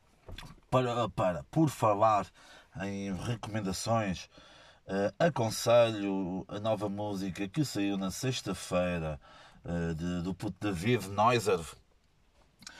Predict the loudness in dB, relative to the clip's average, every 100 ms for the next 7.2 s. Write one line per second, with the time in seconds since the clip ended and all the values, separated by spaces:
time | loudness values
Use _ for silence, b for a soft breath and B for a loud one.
0 | B B -12 -4 -4 -4 -4 -4 -6 -8
1 | -4 -4 -2 2 4 4 0 -4 -2 -2
2 | -4 -4 -6 -6 -10 -10 -4 -2 0 -2
3 | 2 4 4 2 -2 2 2 0 -4 -6
4 | b b b _ _ B B B B B
5 | B B 0 2 2 0 4 4 4 2
6 | 4 2 2 -2 -2 -4 -4 -4 -4 -2
7 | -2